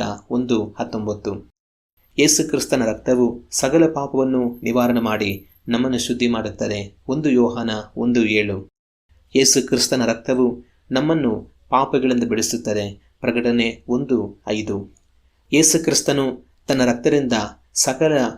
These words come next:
ಕುಲ, ಭಾಷೆ, ಪ್ರಜೆ, ಜನಾಂಗಗಳವರಿಂದ ಮನುಷ್ಯರನ್ನ ದೇವರಿಗಾಗಿ ಕೊಂಡುಕೊಂಡಿದ್ದಾರೆ. ಪ್ರಕಟಣೆ ಐದು ಒಂಬತ್ತು. ಯೇಸು ಕ್ರಿಸ್ತನ ರಕ್ತದ ಬಲದಿಂದ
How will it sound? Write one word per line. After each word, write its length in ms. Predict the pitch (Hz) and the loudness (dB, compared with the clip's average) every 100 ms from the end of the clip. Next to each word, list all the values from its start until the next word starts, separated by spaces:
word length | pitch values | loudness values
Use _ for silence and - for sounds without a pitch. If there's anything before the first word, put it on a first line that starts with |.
| - | -6
ಕುಲ, 180 | - 139 127 110 - 123 | 0 2 2 -2 -8 -6
ಭಾಷೆ, 560 | 120 123 120 123 110 - | -2 0 0 -2 -4 -2
ಪ್ರಜೆ, 320 | 123 123 131 113 - _ _ | 0 2 2 0 -2 _ _
ಜನಾಂಗಗಳವರಿಂದ 840 | - 123 131 147 143 131 127 123 123 117 104 - _ 120 | 0 2 2 0 0 2 2 2 2 0 -4 -12 _ 0
ಮನುಷ್ಯರನ್ನ 520 | 123 139 143 127 123 113 - - - 107 | 2 2 2 2 2 0 -4 -14 -8 0
ದೇವರಿಗಾಗಿ 800 | 120 120 117 117 110 107 101 - | 2 2 0 -2 -2 -4 -6 -12
ಕೊಂಡುಕೊಂಡಿದ್ದಾರೆ. 920 | - 123 120 110 110 104 104 104 101 _ _ | -6 -4 -2 -2 -2 0 -2 -2 -6 _ _
ಪ್ರಕಟಣೆ 600 | 120 120 120 120 110 - 120 | -4 -2 2 2 0 -4 -2
ಐದು 520 | 135 131 101 101 _ - | -2 -2 -4 -8 _ -6
ಒಂಬತ್ತು. 580 | 117 117 107 - 104 101 _ _ _ _ _ - | -4 -2 -6 -8 -10 -12 _ _ _ _ _ -2
ಯೇಸು 320 | 127 127 139 123 | 2 2 2 0
ಕ್ರಿಸ್ತನ 380 | 123 - 131 | -4 -2 0
ರಕ್ತದ 360 | 117 117 151 135 | 0 0 0 2
ಬಲದಿಂದ 420 | 120 113 113 110 | 2 0 0 -2